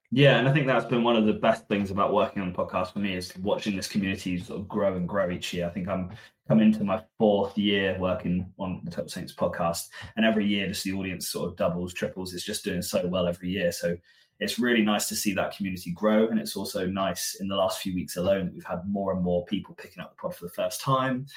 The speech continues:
They're, you know, new supporters from overseas that are looking to learn about Southampton, and they're going back over old episodes and, and sort of trying to learn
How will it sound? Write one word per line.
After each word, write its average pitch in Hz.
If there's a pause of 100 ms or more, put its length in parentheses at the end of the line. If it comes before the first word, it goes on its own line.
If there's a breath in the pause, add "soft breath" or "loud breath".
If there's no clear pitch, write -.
(240 loud breath)
They're, 90
you 95
know, 90
new 104
supporters 90
from -
overseas 107
that -
are -
looking -
to 92
learn 101
about 98
Southampton, 98
and 90
they're 87
going 87
back 95
over 90
old 98
episodes -
and, 170 (320 loud breath)
and 180
sort -
of -
trying 101
to 95
learn 98